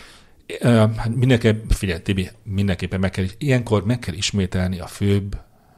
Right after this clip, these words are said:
mi ez, üzeneteket. Tehát az elején műsorismertető, a végén pedig a tanulságok levonása. Úgyis, mint szintetizátor művészeket keresünk. Hát egyrészt, ha van köztetek olyan, ha nincs, akkor ismertek olyat, vagy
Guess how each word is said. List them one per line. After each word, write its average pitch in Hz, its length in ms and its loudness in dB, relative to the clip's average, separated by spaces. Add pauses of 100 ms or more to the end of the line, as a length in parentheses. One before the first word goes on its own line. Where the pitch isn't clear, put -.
(120)
mi 92 180 -4
ez, 78 320 -6
üzeneteket. 80 720 -6 (360)
Tehát 92 180 -4
az 98 80 -2
elején 92 360 0 (140)
műsorismertető, 113 1000 -2
a - 140 -12
végén 113 380 2
pedig 87 320 -8 (100)
a - 100 -20
tanulságok - 600 -10
levonása. 107 640 4 (360)
Úgyis, 151 340 4
mint 78 280 -8
szintetizátor 82 920 -4
művészeket 90 680 -2
keresünk. 101 640 0 (960)
Hát - 180 -8
egyrészt, 104 480 2
ha - 200 -2
van 92 140 0
köztetek - 520 -4
olyan, 107 480 0 (280)
ha 95 120 -2
nincs, 87 240 -2
akkor - 400 -12 (120)
ismertek 107 560 -2
olyat, 85 340 -4
vagy 180 440 2